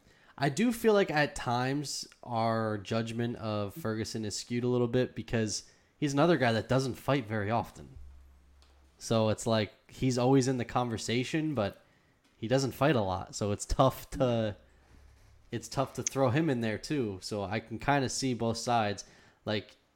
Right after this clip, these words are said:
like you said, you don't even watch U F C that much, but you hear his name thrown around everywhere. So it's kinda,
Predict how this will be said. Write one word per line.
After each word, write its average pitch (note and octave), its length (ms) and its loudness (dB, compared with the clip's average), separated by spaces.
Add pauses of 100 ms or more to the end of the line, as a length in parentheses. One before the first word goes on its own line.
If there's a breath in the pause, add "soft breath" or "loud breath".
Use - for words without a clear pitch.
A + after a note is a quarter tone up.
(120)
like C3 200 -2
you C#3+ 100 0
said, A#2 180 -2
you B2+ 80 -4
don't C#3+ 180 2
even B2 160 2
watch C3+ 260 2
U B2+ 80 4
F A2+ 60 2
C D#3+ 140 4
that C3 100 8
much, G#2+ 200 -4
but A#2 120 -6
you A2+ 140 -4
hear C3 180 0
his A2 140 -2
name A#2+ 260 -4
thrown A2 240 -8
around F#2+ 220 -4
everywhere. G2+ 560 -4 (600)
So G#2+ 180 -6
it's G2+ 140 -8
kinda, G#2+ 540 -4